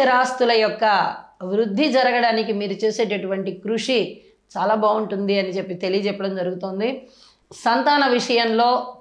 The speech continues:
చాలా తృప్తిగా ఉంటారు. సంతానం లేని వారికి సంతానం కలుగుతారు అనేటటువంటి శుభవార్తలు వినడం కానీ, అలాగే సంతానం కోసం మీరు చేసిన పనులు ఏవైతే ఉన్నాయో అవన్నీ చక్కగా ఫలవంతం అయ్యి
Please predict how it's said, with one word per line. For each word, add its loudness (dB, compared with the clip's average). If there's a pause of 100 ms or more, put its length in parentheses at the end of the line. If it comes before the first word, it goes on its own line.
చాలా 2
తృప్తిగా 0
ఉంటారు. 0 (300)
సంతానం 0
లేని 4
వారికి 2
సంతానం 0 (680)
కలుగుతారు 2
అనేటటువంటి 0
శుభవార్తలు 0
వినడం 0
కానీ, 0 (360)
అలాగే 0 (180)
సంతానం 2
కోసం 2
మీరు 0
చేసిన 2
పనులు 0
ఏవైతే 2
ఉన్నాయో 2
అవన్నీ 2
చక్కగా -2
ఫలవంతం 0
అయ్యి -2